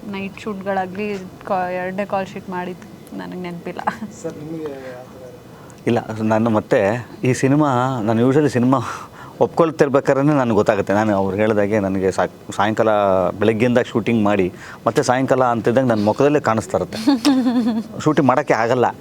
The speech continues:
Speaker 3: ಯಾರನ್ನು, "ಸರ್, ಕಣ್ಣು ಸ್ವಲ್ಪ ಕೆಂಪಗಾಗಿದೆ." ಅದು ನಾನು ಏನೂ ಮಾಡೋಕ್ಕಾಗಲ್ಲ. "ಕಣ್ಣು ಕೆಂಪು, ನಾನು ನಿದ್ದೆ ಬ-, ನಿದ್ದೆ ಬರುವ ಇದು, ಸರ್, ಕಣ್ಣು ಕೆಂಪಾಗ್ತಾ ಇದೆ" ಅಂತ ಹೇಳ್ತಾರಲ್ಲ, ಅದನ್ನೇನು ಮಾಡ್ತೀರಿ?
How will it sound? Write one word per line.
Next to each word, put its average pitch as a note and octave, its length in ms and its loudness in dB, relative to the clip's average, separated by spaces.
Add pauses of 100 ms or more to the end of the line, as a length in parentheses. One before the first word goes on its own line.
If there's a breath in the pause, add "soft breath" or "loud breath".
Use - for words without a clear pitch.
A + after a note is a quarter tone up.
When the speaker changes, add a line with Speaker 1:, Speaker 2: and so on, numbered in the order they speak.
Speaker 3:
ಯಾರನ್ನು, G2+ 340 0
"ಸರ್, A2 280 -2
ಕಣ್ಣು A#2 240 0
ಸ್ವಲ್ಪ G2+ 260 -2
ಕೆಂಪಗಾಗಿದೆ." F#2 640 -2
ಅದು B2 260 0
ನಾನು B2+ 300 2
ಏನೂ C3 240 2
ಮಾಡೋಕ್ಕಾಗಲ್ಲ. A#2 560 0 (320 loud breath)
"ಕಣ್ಣು C3+ 160 2
ಕೆಂಪು, B2 280 2
ನಾನು A#2 180 2
ನಿದ್ದೆ A#2 260 4
ಬ-, A#2+ 440 2
ನಿದ್ದೆ B2+ 180 4
ಬರುವ B2 280 4
ಇದು, G#2 340 4 (520 loud breath)
ಸರ್, A#2+ 120 0
ಕಣ್ಣು A#2+ 220 -2
ಕೆಂಪಾಗ್ತಾ A2 420 0
ಇದೆ" F#2+ 300 4
ಅಂತ F2+ 220 -2
ಹೇಳ್ತಾರಲ್ಲ, F2+ 480 2 (760 loud breath)
ಅದನ್ನೇನು F3+ 320 2
ಮಾಡ್ತೀರಿ? D#3+ 380 0